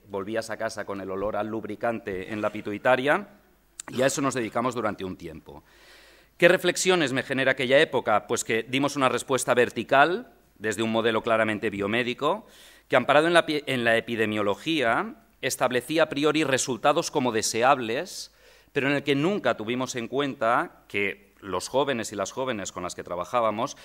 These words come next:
interactuaban en un medio que les rodeaba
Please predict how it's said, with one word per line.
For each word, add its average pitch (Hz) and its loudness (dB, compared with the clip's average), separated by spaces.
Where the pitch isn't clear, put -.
interactuaban 127 2
en 123 -2
un 113 -4
medio 113 -2
que 123 -4
les 101 -2
rodeaba 82 -4